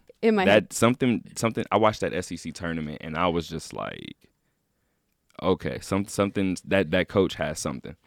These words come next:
Speaker 2: That
Speaker 1: Right.
Speaker 2: coach has something."
Speaker 1: And that Kansas
Speaker 2: Bruce
Speaker 1: team is
Speaker 2: Pearl, I believe.
Speaker 1: is just not the same.
Speaker 2: It's just the season.
Speaker 1: Yeah.
Speaker 2: I mean, it's just
Speaker 1: Yeah,
Speaker 2: the season. I mean, that's
Speaker 1: absolutely.
Speaker 2: what, if they still get a strong recruiting class, which I still believe they will, um, they'll be all right.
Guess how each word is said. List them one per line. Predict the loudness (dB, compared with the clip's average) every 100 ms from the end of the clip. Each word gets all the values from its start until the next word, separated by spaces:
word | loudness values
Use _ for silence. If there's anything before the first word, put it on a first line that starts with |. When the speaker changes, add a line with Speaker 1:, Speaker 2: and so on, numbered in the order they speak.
| _ _ _ _
Speaker 2:
That | 2
Speaker 1:
Right. | 4
Speaker 2:
coach | 4 2
has | -4 -6
something." | -10 -12 -16 -20 _ _ -20 _
Speaker 1:
And | 2 4 2 -2
that | 2 2 2
Kansas | 2 2 2 0
Speaker 2:
Bruce | 2
Speaker 1:
team | 4
is | 4
Speaker 2:
Pearl, | 2 2 -2
I | -6
believe. | -10 -12 -14 -20 -20 _ _ -4
Speaker 1:
is | -2
just | -2 -4
not | -2 -2 -2 -6 -16 -16 -20 _ _ _
the | -6
same. | 0
Speaker 2:
It's | 2
just | 2 0
the |
season. | 0 -2 -2 -8 -4
Speaker 1:
Yeah. | 0
Speaker 2:
I | 2
mean, | 2
it's | 2
just | 4
Speaker 1:
Yeah, | 4
Speaker 2:
the | 4
season. | 2 2
I | 4
mean, | 4
that's | 4 4
Speaker 1:
absolutely. | 4 2
Speaker 2:
what, | 0 -14 -20 -20 -20 _ _ 0
if | 0
they | 4 2
still | 4 4 4
get | 4 2
a |
strong | 2 0 0
recruiting | -2 -2 0 0
class, | 2 0 0
which | -4
I | -6 -8
still | -6 -2 0
believe | 2
they | 2
will, | 2 0 -4 -10 -20 _ _
um, | 0 2 2 0 -4 -4 0
they'll | 2
be | 2
all |
right. | -2